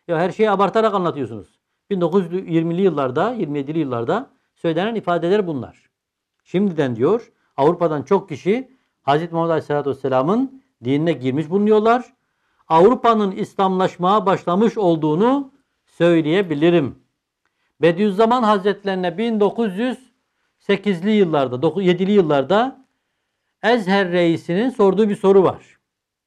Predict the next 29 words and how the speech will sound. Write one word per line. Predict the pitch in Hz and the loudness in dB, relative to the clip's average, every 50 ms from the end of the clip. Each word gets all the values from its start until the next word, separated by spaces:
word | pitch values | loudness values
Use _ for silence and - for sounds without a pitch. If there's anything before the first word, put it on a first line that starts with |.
| _ _ - | _ _ 2
Diyorlar | 190 226 233 233 185 - | 2 4 4 2 0 0
ki | 196 190 180 | -2 -2 0
burada | 196 196 185 214 214 214 208 208 - _ _ | 0 0 2 0 0 0 -2 -6 -12 _ _
genç | 185 214 226 220 214 - - 202 | 0 0 0 0 -4 -6 -4 0
bir | 202 196 165 170 | 0 0 0 -2
molla | 170 170 165 160 165 202 233 220 | 0 0 0 2 4 2 4 4
var. | 185 175 190 | 2 0 0
Molla | 190 175 170 165 165 170 156 | 0 0 0 0 2 0 0
Said'i | 160 - 165 170 180 165 156 143 | 0 0 0 0 2 0 -2 -2
meşhur. | 147 185 185 - - 156 175 - - _ _ _ _ _ _ _ _ _ _ | -2 -2 -2 0 -2 -2 -2 -2 -6 _ _ _ _ _ _ _ _ _ _
Şarktan, | _ - 170 185 180 - - - 220 220 208 185 180 | _ -2 0 0 0 0 0 0 0 0 2 2 4
doğudan | 202 202 190 175 196 208 233 233 | 6 6 6 4 2 0 0 2
gelmiş. | 208 220 202 175 151 151 175 - - _ _ _ _ _ _ _ _ _ _ _ _ _ _ _ _ _ _ _ _ _ _ - | 2 2 2 2 0 -2 -4 -6 -10 _ _ _ _ _ _ _ _ _ _ _ _ _ _ _ _ _ _ _ _ _ _ 0
Ve | 165 170 | 2 2
bu | 202 240 202 | 2 0 2
zat | 185 226 240 220 190 | 2 2 2 2 0
buradaki | 202 208 185 214 - - - 226 196 | -2 -2 0 -2 -4 -2 -6 -6 -6
bütün | 208 - - 240 269 262 247 | -6 -6 -2 -2 -2 -2 0
alimlere | 240 208 190 190 190 185 180 196 214 247 | 2 2 2 2 2 0 -2 0 0 2
meydan | 254 247 247 233 247 240 233 | 2 0 0 2 2 2 2
okuyor. | 208 - - 139 120 98 - - _ _ _ _ _ _ _ _ _ _ - | 0 0 -2 -6 -6 -6 -8 -14 _ _ _ _ _ _ _ _ _ _ -4
Meydan | 170 185 208 240 240 | 0 0 2 2 0
okuması | 214 220 247 240 233 | 0 0 -2 -2 0
da | 269 233 | -2 -4
şu. | - - 254 233 156 - - - _ _ _ _ _ _ _ _ - | -2 0 2 2 2 0 -2 -10 _ _ _ _ _ _ _ _ 0
Burada | 208 247 240 226 196 214 190 | 2 4 4 4 4 2 4
her | 220 240 240 | 4 4 2
müşkil | 240 226 - - - 202 170 | 2 0 -2 -2 -2 -2 2
halledilir. | 160 190 208 214 226 220 214 226 240 247 247 240 - | 2 2 4 4 4 2 4 2 2 2 2 0 -6